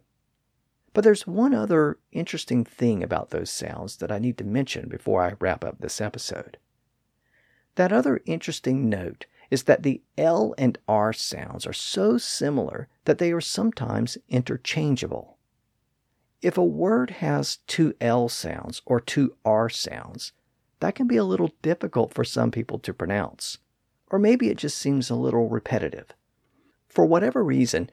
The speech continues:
there is a historical tendency to either substitute one of the sounds or to drop one of the sounds altogether to break up that pattern. For example, in a word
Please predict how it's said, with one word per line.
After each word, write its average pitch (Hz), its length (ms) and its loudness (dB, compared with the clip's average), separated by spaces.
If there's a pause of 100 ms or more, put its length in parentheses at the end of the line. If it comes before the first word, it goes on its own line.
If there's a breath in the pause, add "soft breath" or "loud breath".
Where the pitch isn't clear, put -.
(320 soft breath)
there 147 160 4
is 139 140 0
a 139 60 0
historical - 640 -2 (120)
tendency 107 500 0
to - 180 -8
either 110 220 2
substitute - 880 -6
one 98 180 -4
of - 100 -8
the - 80 -8
sounds 82 720 -8 (140)
or 135 240 4 (220 soft breath)
to 127 60 -2
drop 143 480 0
one 113 220 0
of 95 120 -4
the 101 80 -6
sounds 98 420 -4
altogether 104 800 -2 (100)
to - 80 -6
break - 260 -2
up - 120 -10
that - 200 -6
pattern. - 440 -4 (1300)
For 196 140 0
example, 226 460 6
in 180 140 2
a 165 60 4
word 202 580 2